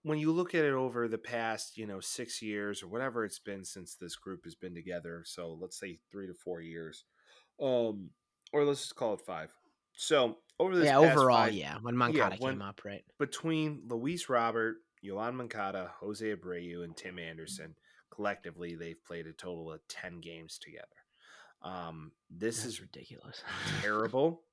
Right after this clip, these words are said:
Speaker 1: Um, and, and I don't know anymore. Yoan Moncada has a striking O P S of twenty-one.
Speaker 2: He's been playing like shit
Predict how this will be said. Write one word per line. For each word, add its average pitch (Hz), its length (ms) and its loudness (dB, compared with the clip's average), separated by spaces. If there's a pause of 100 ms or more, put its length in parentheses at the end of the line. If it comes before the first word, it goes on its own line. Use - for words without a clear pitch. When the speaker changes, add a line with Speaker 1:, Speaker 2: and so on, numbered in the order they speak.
(560)
Speaker 1:
Um, 95 460 -2 (120)
and, 135 220 -4
and 151 220 -2
I 151 200 -2
don't 233 180 4
know 196 340 4 (200)
anymore. 95 680 -8 (120)
Yoan 156 300 4
Moncada 143 640 2 (340)
has 117 260 2
a 107 200 2
striking 180 640 2
O 127 140 8
P 113 220 -2
S 123 360 0 (360)
of 113 300 0 (160)
twenty-one. 214 800 2 (140)
Speaker 2:
He's 151 260 8
been 131 120 2
playing 113 320 4
like 87 260 -2
shit - 520 4